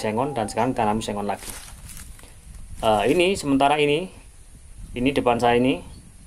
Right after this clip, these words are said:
ini baru saja ditanami kapulaga, teman-teman. Eh, untuk tanaman kopinya ada,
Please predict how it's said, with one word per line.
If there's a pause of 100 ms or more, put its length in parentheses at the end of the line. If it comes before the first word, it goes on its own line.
(160)
ini
baru
saja
ditanami
kapulaga,
teman-teman. (880)
Eh,
untuk (240)
tanaman
kopinya
ada,